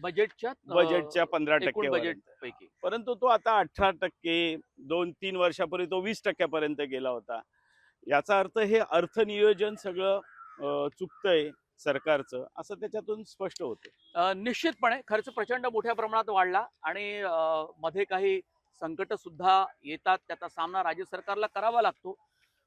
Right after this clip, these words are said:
Speaker 1: पण राज्य सरकारच्या तिजोरीवर जो भार पडतोय आणि अनेक ठिकाणी निधींना कात्री लावावी लागते, तिजोरीमध्ये खडखडाट जाणवतो स्पष्टपणे. कंत्राटदारांची बिलं ही थकली जातात, महत्त्वाच्या कामांना पैसा नसतो, याचा विचार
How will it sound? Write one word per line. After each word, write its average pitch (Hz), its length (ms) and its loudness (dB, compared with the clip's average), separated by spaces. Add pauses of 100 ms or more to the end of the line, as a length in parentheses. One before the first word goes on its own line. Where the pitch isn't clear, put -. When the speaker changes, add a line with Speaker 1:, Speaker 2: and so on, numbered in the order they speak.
(100)
Speaker 1:
पण 269 80 2
राज्य 240 300 8
सरकारच्या 277 460 -4
तिजोरीवर 277 920 0 (340)
जो 196 220 -6
भार 208 360 2
पडतोय 196 600 -4 (180)
आणि 226 140 -2 (100)
अनेक 240 300 -6
ठिकाणी 214 360 -2
निधींना 214 520 -6
कात्री 208 440 -2
लावावी 208 340 4
लागते, 175 380 -4 (420)
तिजोरीमध्ये 226 580 -6
खडखडाट 220 500 2 (680)
जाणवतो 240 500 4
स्पष्टपणे. 202 720 -6 (340)
कंत्राटदारांची 233 760 0
बिलं 202 320 -4
ही 226 220 0
थकली 214 280 -10
जातात, 185 380 -2
महत्त्वाच्या 202 440 -6
कामांना 196 360 -4
पैसा 226 480 -4
नसतो, 202 200 -8
याचा 196 180 -8
विचार 202 320 -2